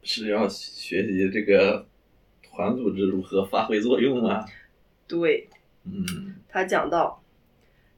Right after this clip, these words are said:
Speaker 2: 这个团干部呀，
Speaker 1: 嗯。
Speaker 2: 要有三个重要特点。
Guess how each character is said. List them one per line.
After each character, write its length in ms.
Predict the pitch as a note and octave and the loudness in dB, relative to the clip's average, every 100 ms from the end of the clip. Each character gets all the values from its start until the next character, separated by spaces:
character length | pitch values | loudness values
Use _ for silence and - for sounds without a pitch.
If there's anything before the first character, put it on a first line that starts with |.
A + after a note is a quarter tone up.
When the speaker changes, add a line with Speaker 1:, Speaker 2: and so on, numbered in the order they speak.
| - | -4
Speaker 2:
这 120 | F3 | 0
个 380 | E3 D3 - - _ _ _ _ _ - | 2 2 0 -4 _ _ _ _ _ -18
团 400 | - - - F#3+ | -2 0 0 -2
干 300 | C#4+ C4+ G3 | -2 -2 -2
部 120 | B2 | -4
呀， 260 | - - - - | -6 -8 -18 -16
Speaker 1:
嗯。 140 | A3 | -6
Speaker 2:
要 160 | G3 F3 | -2 -2
有 60 | |
三 280 | F3+ - G3 | -4 -2 -2
个 120 | G3+ | -2
重 160 | G3 A#3+ | -2 0
要 140 | F3+ | 0
特 220 | - - D3 | -2 -8 -12
点。 180 | - | -12